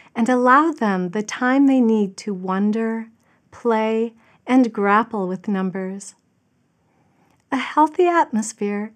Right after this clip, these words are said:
and natural environment results in a happy relationship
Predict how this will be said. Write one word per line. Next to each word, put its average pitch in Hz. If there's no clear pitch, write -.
and 190
natural 202
environment 233
results 240
in 214
a 185
happy 220
relationship 202